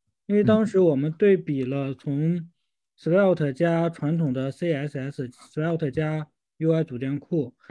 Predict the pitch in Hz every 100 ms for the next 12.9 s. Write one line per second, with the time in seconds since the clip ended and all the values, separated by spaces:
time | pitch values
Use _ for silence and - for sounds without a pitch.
0 | - _ - 135 143 165 151 151 165 190
1 | 165 170 170 202 165 127 156 151 156 156
2 | 151 120 131 135 - 143 165 165 151 -
3 | 175 170 165 160 156 131 120 120 113 127
4 | - _ _ _ _ 220 214 156 135 180
5 | 170 160 147 135 - 135 139 147 190 185
6 | 185 180 147 170 170 190 185 180 143 135
7 | - 165 170 180 165 - 170 135 131 160
8 | 151 131 120 - _ _ _ _ - 127
9 | 117 151 151 123 160 165 - 202 143 -
10 | _ _ _ _ _ - 143 139 165 165
11 | 180 156 170 165 - 180 175 160 139 120
12 | 120 156 165 135 127 131 131 151 143